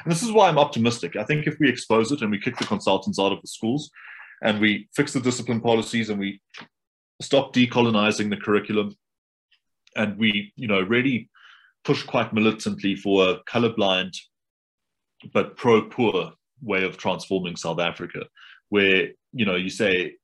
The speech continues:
that race doesn't matter, but we do care about your social and economic circumstances. I think we're pushing at an open door,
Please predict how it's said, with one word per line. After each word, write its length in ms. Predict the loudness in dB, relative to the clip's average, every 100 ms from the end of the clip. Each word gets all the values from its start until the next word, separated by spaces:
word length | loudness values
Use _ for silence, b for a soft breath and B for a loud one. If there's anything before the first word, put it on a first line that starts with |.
| _ _ _ _ _ _
that 280 | -4 -4 -4 _ _ -4
race 320 | 2 2 4
doesn't 320 | 0 0 -2
matter, 300 | -2 0 0
but 180 | -2 -4
we 100 | -8
do 180 | -6 -4
care 160 | 0 0
about 280 | 2 -2
your 100 | -4
social 380 | -4 -4 -4 -8
and 100 | -10
economic 340 | -10 -10 -10 -8
circumstances. 680 | -10 -10 -12 -12 -12 -16 B B -6
I 60 |
think 180 | -4 0
we're 140 | 0
pushing 300 | 2 -2 -2
at 100 | -4
an 100 | -2
open 300 | -4 -4 -6
door, 300 | -4 -4 -6